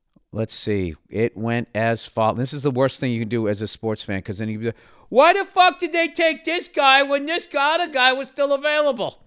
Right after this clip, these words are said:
Draft selections. Number one, Greg Oden was selected first overall by the Portland Trail Blazers, but was plagued with knee injuries and retired after seven seasons. Um,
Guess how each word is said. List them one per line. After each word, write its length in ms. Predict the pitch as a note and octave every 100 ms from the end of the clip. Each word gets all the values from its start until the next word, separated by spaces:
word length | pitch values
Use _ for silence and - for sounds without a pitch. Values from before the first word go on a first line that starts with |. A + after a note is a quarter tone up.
| - - - - - - _ -
Draft 380 | C3 D#3+ E3+ -
selections. 880 | - D#3 D3+ D3 - A2+ F2+ - _ _ _ _ _ _ _ _ _ -
Number 380 | A#2+ D3 D#3
one, 380 | D3+ D3+ C#3 F#2 - _ _
Greg 240 | - D3+ E3
Oden 300 | F3 E3 C#3
was 140 | C3
selected 540 | - C#3+ C#3 D#3 D3 A2+
first 380 | - D#3+ - D3+
overall 480 | D#3 D3 C#3+ C#3+
by 140 | C3+ B2+
the 80 | A#2+
Portland 400 | - D3+ D3+ C3+
Trail 280 | D3+ C#3
Blazers, 460 | B2+ C3 C3 B2 B2+ - _ _
but 100 | C3+
was 160 | C3 B2
plagued 340 | - D3+ D3
with 160 | C#3+ -
knee 220 | C#3+ D3+
injuries 640 | - C3+ B2 C3+ C3 -
and 140 | B2 B2
retired 540 | A#2+ - C3+ C3+ C3
after 300 | - B2 -
seven 420 | A2+ - B2+ B2 B2
seasons. 720 | - C3 A#2+ G2 F2 - - _ _ _ _ _ _ _ _ _ _ _
Um, 800 | G#2 G#2+ G#2 G#2 G#2 G2+ G2+ F#2